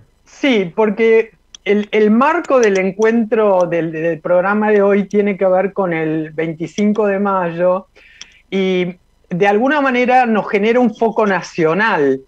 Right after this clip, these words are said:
Sin embargo, em, eh, Crear Vale la Pena participó, promovió, creó, eh, con el apoyo de Avina, eh, la red de arte y transformación social latinoamericana.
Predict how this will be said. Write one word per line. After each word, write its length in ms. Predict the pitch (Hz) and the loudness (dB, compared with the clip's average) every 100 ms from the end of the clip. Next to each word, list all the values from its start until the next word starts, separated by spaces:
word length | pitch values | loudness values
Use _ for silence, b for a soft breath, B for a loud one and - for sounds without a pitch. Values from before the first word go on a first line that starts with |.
| _ b b b _ | _ b b b _
Sin 300 | - 214 214 | -4 0 0
embargo, 1000 | 226 247 311 233 185 175 185 196 208 - _ b _ | 2 2 2 2 0 2 2 2 -2 -8 _ b _
em, 520 | 165 175 165 170 175 - _ _ - | -4 -2 -2 -4 -8 -12 _ _ -10
eh, 500 | 165 170 165 170 196 - _ _ _ | -6 -4 -6 -8 -12 -20 _ _ _
Crear 340 | - 175 214 262 | -6 0 2 2
Vale 220 | 262 226 | 2 2
la 220 | 208 190 | 0 -2
Pena 580 | 254 226 175 165 170 180 - | -2 -2 -2 -2 -2 -4 -4
participó, 960 | 165 165 170 - 185 - 262 233 208 | -4 -4 -10 -6 -6 -2 2 2 0
promovió, 920 | 165 165 165 160 160 185 226 220 208 - | 0 -2 0 -2 0 0 2 2 0 -4
creó, 680 | - 151 170 226 202 202 - _ _ _ | -6 0 2 2 2 0 -6 _ _ _
eh, 260 | 156 151 147 | -6 -4 -4
con 180 | 175 160 | -4 -4
el 120 | 160 | -2
apoyo 460 | 165 226 254 254 | -2 0 0 0
de 160 | 196 165 | 0 0
Avina, 720 | 160 190 233 180 160 160 226 262 _ b b b _ _ - | 0 0 0 0 -2 -2 -4 -8 _ b b b _ _ -6
eh, 480 | 185 185 180 180 - | -2 0 -2 -4 -8
la 280 | 175 202 196 | -2 2 2
red 340 | 196 240 349 214 151 | 0 -2 0 -2 0
de 160 | 160 | 0
arte 300 | 160 151 151 | 2 0 -2
y 20 | 151 | -4
transformación 840 | 151 147 156 151 147 151 - 160 | -2 -4 -4 -4 -4 -6 -4 -4
social 760 | 156 160 139 - 147 139 160 196 | -4 -6 -8 -4 -2 0 -2 -4
latinoamericana. 1300 | 175 170 131 190 190 185 170 143 135 185 196 156 123 | -4 -4 -2 -4 -2 -2 -2 -4 -4 -2 -2 -2 -6